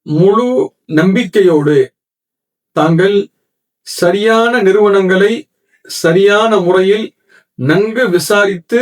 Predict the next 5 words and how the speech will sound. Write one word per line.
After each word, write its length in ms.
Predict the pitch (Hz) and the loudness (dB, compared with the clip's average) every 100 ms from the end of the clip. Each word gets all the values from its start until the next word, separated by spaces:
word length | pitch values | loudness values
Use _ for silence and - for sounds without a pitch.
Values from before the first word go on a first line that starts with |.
| 254 - _ - | -2 -6 _ -2
தேர்வு 380 | 190 202 202 190 | 2 2 2 0
செய்து 360 | 185 175 196 311 - _ _ _ _ _ _ _ - | 2 2 0 -4 -8 _ _ _ _ _ _ _ -2
உங்கள் 360 | 170 175 170 | 0 2 0
ஹஜ் 380 | 156 202 190 196 240 | 0 -2 -4 -2 -2
பயணத்தை 600 | 202 180 190 190 165 180 | 0 0 0 0 0 0